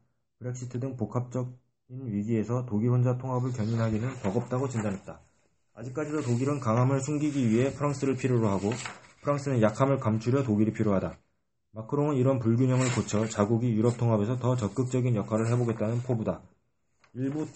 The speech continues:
독일과 프랑스 언론은 메르켈과 마크롱이 유럽 통합을 함께 이끌어 나갈 것이라며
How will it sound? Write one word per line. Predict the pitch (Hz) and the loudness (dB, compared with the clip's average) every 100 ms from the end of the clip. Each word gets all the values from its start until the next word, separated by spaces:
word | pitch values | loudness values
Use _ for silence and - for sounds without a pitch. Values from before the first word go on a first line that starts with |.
| - - | -10 0
독일과 | 120 143 147 143 | 2 4 4 2
프랑스 | - 147 - | 0 -4 0
언론은 | 127 113 120 131 | 2 2 2 0
메르켈과 | 104 104 123 127 131 | 0 0 2 0 0
마크롱이 | 107 - 113 107 120 104 | 0 0 0 2 2 2
유럽 | 120 - | 0 0
통합을 | 120 120 120 | 0 2 0
함께 | 147 - 147 | -4 -2 -2
이끌어 | 110 127 120 | -2 0 2
나갈 | 101 104 | 2 2
것이라며 | 104 98 101 87 110 | 0 -2 -2 -2 -4